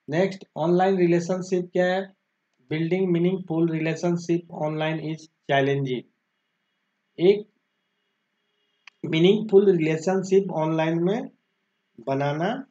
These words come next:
एक चैलेंज के रूप में होता है। What should be the location of the computer screen? I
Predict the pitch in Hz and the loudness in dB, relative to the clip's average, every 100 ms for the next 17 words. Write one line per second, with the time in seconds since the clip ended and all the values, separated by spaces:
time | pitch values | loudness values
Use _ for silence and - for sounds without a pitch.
0 | _ 151 143 - 143 139 160 175 165 165 | _ -10 -10 -4 -2 0 -2 -4 -6 -6
1 | 143 127 - 214 165 - 131 101 85 _ | -6 -8 -6 -4 -4 -6 -8 -10 -14 _
2 | _ _ _ _ _ _ _ _ _ _ | _ _ _ _ _ _ _ _ _ _
3 | 139 170 185 190 185 202 196 185 180 170 | -4 -2 0 0 2 2 2 2 0 -2
4 | 160 185 185 185 185 180 160 139 147 143 | -4 -2 -2 -2 -2 -2 -4 -6 -8 -6
5 | 170 175 175 - 180 196 208 _ _ _ | 0 0 0 -2 -2 -2 -4 _ _ _
6 | _ _ _ _ _ _ _ _ _ _ | _ _ _ _ _ _ _ _ _ _
7 | _ - 143 | _ -10 -6